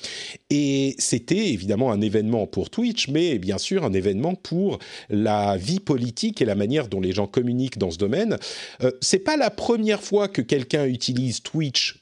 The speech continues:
pour, euh, communiquer de façon politique.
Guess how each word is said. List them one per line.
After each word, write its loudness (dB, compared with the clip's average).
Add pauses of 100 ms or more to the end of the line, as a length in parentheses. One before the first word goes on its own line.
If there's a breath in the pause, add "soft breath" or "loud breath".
pour, 0
euh, 4
communiquer 0
de 2
façon 0
politique. -2